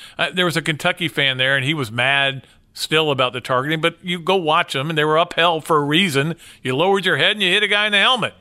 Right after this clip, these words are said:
You can't do that. It's a rule. Whether it's a good rule or not, it's not the point. It's a rule. So, but I said, "I think it's,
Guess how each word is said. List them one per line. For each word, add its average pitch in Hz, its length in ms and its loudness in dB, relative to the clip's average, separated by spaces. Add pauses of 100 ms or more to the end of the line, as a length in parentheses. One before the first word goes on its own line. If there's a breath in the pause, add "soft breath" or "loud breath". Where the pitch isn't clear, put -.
You 147 100 -4
can't 220 220 0
do 262 180 2
that. 151 320 -2
It's - 100 -10
a 190 60 2
rule. 233 420 2 (340 loud breath)
Whether 233 220 2
it's 208 120 -2
a 214 60 4
good 247 260 0
rule 233 160 2
or 214 80 2
not, 233 180 2
it's - 120 -6
not 220 160 0
the 202 80 -2
point. 214 380 0 (200 soft breath)
It's 190 180 0
a 190 100 2
rule. 185 540 0 (1600 loud breath)
So, 165 460 2 (960)
but 156 160 0
I 180 120 2
said, 170 280 0 (200 loud breath)
"I 160 100 0
think 254 300 -2
it's, 196 180 -2